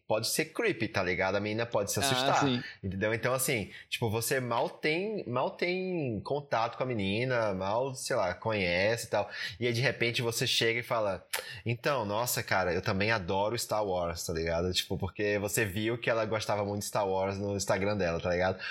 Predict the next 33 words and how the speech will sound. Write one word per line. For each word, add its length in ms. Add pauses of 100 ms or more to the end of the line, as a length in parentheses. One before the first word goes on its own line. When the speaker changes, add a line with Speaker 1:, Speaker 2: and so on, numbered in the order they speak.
(100)
Speaker 1:
Ou 80
então 220
você 260
começa 380
a 20
citar 340
um 40
monte 260
de 60
coisa 260
que 80
ela 160
gosta 520 (440)
e 160
ela 100
vai, 200
"Cara, 260
como 180
você 140
sabia 320
de 60
tudo 200
isso?" 260
"Não, 220
porque 160
eu 100
vi 180
no 60
seu 160
Instagram." 360 (100)
A 60
mulher 260
fica, 180